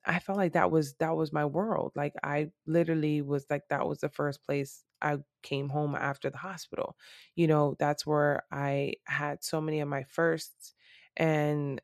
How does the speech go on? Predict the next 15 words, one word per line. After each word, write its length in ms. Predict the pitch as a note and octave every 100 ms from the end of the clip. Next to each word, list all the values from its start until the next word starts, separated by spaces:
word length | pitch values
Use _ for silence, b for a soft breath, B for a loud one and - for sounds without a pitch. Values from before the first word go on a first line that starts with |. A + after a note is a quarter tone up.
| -
so 280 | - D#3
many, 560 | D#3+ D#3 D3+ D3 C#3+ - -
um, 460 | C#3+ C#3+ C#3 C#3 - _ _
so 160 | - F#3+
many 160 | F3+
things 280 | E3 E3+ D#3
happened 360 | D3+ D3 D#3 -
to 100 | D#3
me 100 | D3
in 100 | C#3
that 180 | B2
house. 460 | C3 C3+ C2+ - - b b b b
And, 580 | F3 D#3+ D3+ C#3+ C#3 D3+ - _
you 160 | -
know, 380 | D3+ C#3 C#3 C3+